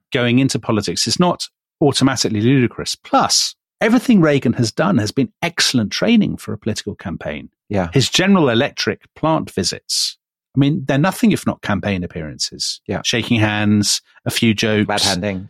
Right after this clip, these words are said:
Speaker 2: Yeah.
Speaker 1: a little bit of a political chat, and then off you go, goodbye. I mean, it's the most brilliant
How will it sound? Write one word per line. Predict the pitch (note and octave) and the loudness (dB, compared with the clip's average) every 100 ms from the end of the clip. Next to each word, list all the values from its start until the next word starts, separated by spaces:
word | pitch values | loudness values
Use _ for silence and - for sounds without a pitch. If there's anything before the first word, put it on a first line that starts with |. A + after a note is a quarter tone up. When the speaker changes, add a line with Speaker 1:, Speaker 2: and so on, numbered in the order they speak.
| _ | _
Speaker 2:
Yeah. | G#2 | -2
Speaker 1:
a | E2+ | 0
little | B2 B2 | 2 2
bit | A#2+ | 0
of | A2+ | 0
a | A2 | -2
political | - A#2+ - A2+ A2 | 0 -2 -2 -2 -2
chat, | - A2 G#2+ - - | -2 -2 -4 -6 -6
and | D3 | -2
then | A2 G#2+ | 0 0
off | G#2 | -2
you | A2 | -2
go, | G#2 G#2+ G#2+ | -2 0 0
goodbye. | G#2 - - G#2+ G#2+ G#2 G2+ - - _ _ | -2 -4 0 0 0 0 -4 -10 -20 _ _
I | C#3 | 2
mean, | C3+ C#3 | 2 2
it's | - C#3+ | 0 -2
the | - | 2
most | C#3+ C3+ - | 2 2 2
brilliant | E3 B3+ F3+ | 4 4 2